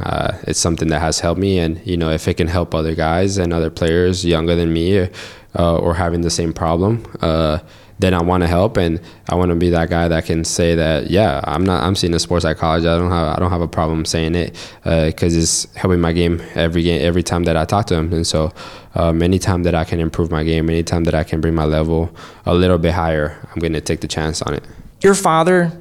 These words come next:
Speaker 2: David Ferreira, was an M L S M V P with Dallas in twenty ten. He also played for the Colombia national team.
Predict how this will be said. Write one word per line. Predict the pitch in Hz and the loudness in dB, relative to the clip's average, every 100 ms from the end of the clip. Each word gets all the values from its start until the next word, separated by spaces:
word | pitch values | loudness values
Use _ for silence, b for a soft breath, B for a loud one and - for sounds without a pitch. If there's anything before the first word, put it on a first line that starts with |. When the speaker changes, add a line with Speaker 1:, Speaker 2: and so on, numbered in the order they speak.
| - - - | -16 -10 0
Speaker 2:
David | 135 139 139 | 4 4 4
Ferreira, | 156 151 151 165 170 | 4 6 6 6 6
was | 131 | 4
an | 127 | 2
M | 123 | 2
L | 131 127 | 2 4
S | 127 | 2
M | - 131 123 | 2 2 4
V | 120 | 2
P | 117 - 143 156 | 2 0 2 4
with | 139 127 127 | 4 2 2
Dallas | 117 127 135 135 | 0 2 2 2
in | 135 120 | 0 -2
twenty | - 127 117 | 0 0 0
ten. | 131 - 143 147 151 | -2 0 0 2 0
He | 139 127 | 0 0
also | 120 127 | 2 0
played | 120 - 123 131 - | -2 0 0 0 -2
for | |
the | 127 | -2
Colombia | 120 - 117 120 120 113 | -2 0 0 2 2 2
national | 110 - - 135 131 | 0 -2 -2 0 0
team. | 123 139 139 135 | 0 0 2 2